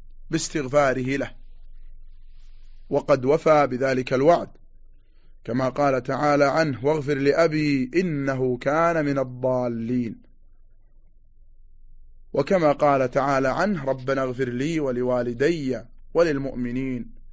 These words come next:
يوم يقوم الحساب". ولكن الله لما بين له أنه عدو لله تبرأ منه، ولم يستغفر له بعد ذلك،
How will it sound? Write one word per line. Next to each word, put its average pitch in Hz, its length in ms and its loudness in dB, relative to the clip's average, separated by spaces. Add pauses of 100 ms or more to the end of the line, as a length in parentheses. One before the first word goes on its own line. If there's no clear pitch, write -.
(200)
يوم 131 300 0
يقوم 127 420 -2
الحساب". 117 480 -8 (1600)
ولكن 185 440 4
الله 214 340 6
لما 196 380 4
بين 190 500 4
له 190 440 4
أنه 170 460 0
عدو 180 460 2
لله 165 680 0 (880)
تبرأ 143 580 6
منه، 135 300 0 (2250)
ولم 196 240 4
يستغفر 202 540 2
له 190 280 4
بعد 156 280 2
ذلك، 147 400 2